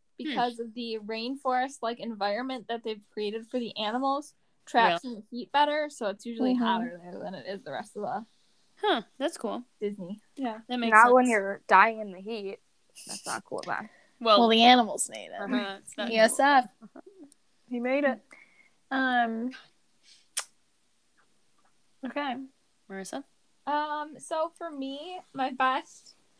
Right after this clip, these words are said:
Speaker 2: gotta be the classic. I feel like my answers are ve-, gonna be very
Speaker 4: Dinosaur.
Speaker 2: predictable today. Best ride ever, Dinosaur. I do
Speaker 4: God.
Speaker 2: Dinosaur every single time. It's the only reason I go to the park.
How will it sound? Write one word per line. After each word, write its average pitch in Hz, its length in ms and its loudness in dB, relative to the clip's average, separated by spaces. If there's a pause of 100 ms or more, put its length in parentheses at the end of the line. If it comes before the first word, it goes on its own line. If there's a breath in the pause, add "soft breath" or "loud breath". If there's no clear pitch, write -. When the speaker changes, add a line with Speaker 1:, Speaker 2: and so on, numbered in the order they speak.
(440)
Speaker 2:
gotta 269 260 -2
be 294 120 -10
the 277 140 -10
classic. 233 760 -8
I 285 80 -10
feel 277 140 -10
like 277 120 -8
my 285 80 -8
answers 269 400 -8
are 277 160 -8
ve-, 208 260 -6
gonna 240 220 -8
be 254 140 -6
very 208 260 -2
Speaker 4:
Dinosaur. 254 80 -10
Speaker 2:
predictable 240 500 -6
today. 226 480 -6 (580)
Best 240 420 6
ride 220 360 -4
ever, 285 400 0 (100)
Dinosaur. 247 920 -4 (600)
I - 180 -6
do 233 180 -12
Speaker 4:
God. 240 80 -4
Speaker 2:
Dinosaur 254 800 -4 (140)
every 262 240 -8
single 277 280 -12
time. 233 520 -6 (320)
It's - 80 -20
the 262 100 -6
only 269 180 -4
reason 302 240 -10
I 262 120 -4
go 247 200 -4
to 254 60 -6
the 240 100 -14
park. 233 400 -4